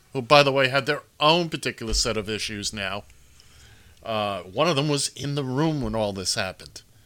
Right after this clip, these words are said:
Where's the, you know, it, it, it, it's, it, they, they went after the process. It didn't matter. They could have stood up there and read Doctor Seuss' Green Eggs and Ham for ten hours. It didn't matter.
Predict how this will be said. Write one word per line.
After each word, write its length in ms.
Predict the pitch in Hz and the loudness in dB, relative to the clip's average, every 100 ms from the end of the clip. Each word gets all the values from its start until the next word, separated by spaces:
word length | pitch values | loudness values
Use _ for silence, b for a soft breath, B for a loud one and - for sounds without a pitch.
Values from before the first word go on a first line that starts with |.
| b b b b | b b b b
Where's 320 | 123 190 208 | 2 2 2
the, 200 | 175 143 - _ _ _ - | -4 -8 -12 _ _ _ -14
you 60 | 151 | -10
know, 160 | 156 131 - 139 | -10 -12 -18 -16
it, 200 | 147 135 135 - | -16 -16 -14 -12
it, 240 | 143 139 | -12 -14
it, 220 | 147 160 - | -14 -14 -10
it's, 460 | 147 151 - - - B B B B B - - - _ _ _ _ _ _ _ _ - - | -10 -6 -4 -6 -8 B B B B B -20 -20 -20 _ _ _ _ _ _ _ _ -14 -10
it, 180 | 147 131 | -8 0
they, 160 | 143 139 | 0 2
they 280 | - 180 | 6 6
went 300 | 208 180 175 - | 8 6 6 6
after 320 | 143 143 143 | 4 4 2
the 100 | 123 | -2
process. 800 | 113 - 110 95 - - - - _ _ b b b b | -2 2 2 2 -2 -4 -8 -8 _ _ b b b b
It 200 | 214 - | 6 8
didn't 240 | 190 156 | 6 8
matter. 260 | 135 113 113 | 6 6 4
They 140 | 175 | 2
could 180 | 185 196 | 4 4
have 100 | 180 | 4
stood 180 | - 151 | 6 6
up 140 | 143 | 6
there 240 | 135 131 123 | 4 4 4
and 220 | 123 117 | 0 2
read 220 | 127 101 | 2 4
Doctor 320 | 123 139 - | 4 4 2
Seuss' 500 | 123 127 117 - - | 0 0 0 -2 -2
Green 240 | - 117 110 | -2 -2 -2
Eggs 200 | 104 117 | -2 -4
and 120 | 104 | -4
Ham 360 | 107 98 82 - b b b b | -6 -6 -8 -16 b b b b
for 140 | 135 | -4
ten 260 | 113 131 117 | 2 4 4
hours. 400 | 98 87 90 - | 4 -2 -6 -2
It 160 | 151 151 | 0 8
didn't 320 | 170 143 139 | 8 8 6
matter. 380 | 123 110 87 | 6 6 2